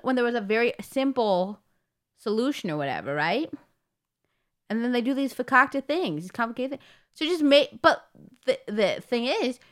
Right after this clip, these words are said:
you're writing literally what's happening. So just make what's happening more complicated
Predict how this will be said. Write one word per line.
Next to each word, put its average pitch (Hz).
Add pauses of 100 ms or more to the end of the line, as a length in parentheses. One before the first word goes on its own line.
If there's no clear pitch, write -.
you're 494
writing 226
literally 277
what's 247
happening. 220
So 196
just 247
make 240
what's 240
happening 262
more 226
complicated 254